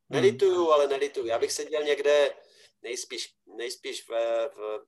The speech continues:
ve Valašském muzeu v přírodě, tady máme to muzeum a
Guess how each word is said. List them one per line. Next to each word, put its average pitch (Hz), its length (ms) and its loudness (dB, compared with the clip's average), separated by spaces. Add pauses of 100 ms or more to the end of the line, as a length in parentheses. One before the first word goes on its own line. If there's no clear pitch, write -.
ve 113 60 -10
Valašském 120 420 -6
muzeu 120 240 -6
v - 80 -14
přírodě, 120 520 -4
tady 104 240 -10
máme 117 300 -4 (640)
to 107 120 -12
muzeum 120 600 -4
a 98 160 -8